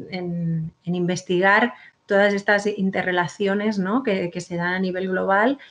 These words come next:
porque es algo que les afecta directamente. O sea, si me voy a quedar sin móvil, mi vida va a cambiar muchísimo, ¿no? Entonces, a partir de aquí puedo empezar a entender relaciones más globales, eh, que de otra manera, a, a nivel abstracto, me costaría mucho de,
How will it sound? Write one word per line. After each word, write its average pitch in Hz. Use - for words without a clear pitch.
porque 214
es 214
algo 220
que 233
les 202
afecta 202
directamente. 185
O -
sea, 151
si -
me 170
voy 165
a 196
quedar 196
sin 185
móvil, 226
mi 185
vida 185
va 214
a 208
cambiar 196
muchísimo, 175
¿no? 185
Entonces, 214
a 190
partir 196
de 220
aquí 220
puedo 214
empezar 214
a 214
entender 208
relaciones 190
más 190
globales, 208
eh, 175
que 185
de 175
otra 180
manera, 196
a, -
a 190
nivel 180
abstracto, 185
me 214
costaría 180
mucho 185
de, 175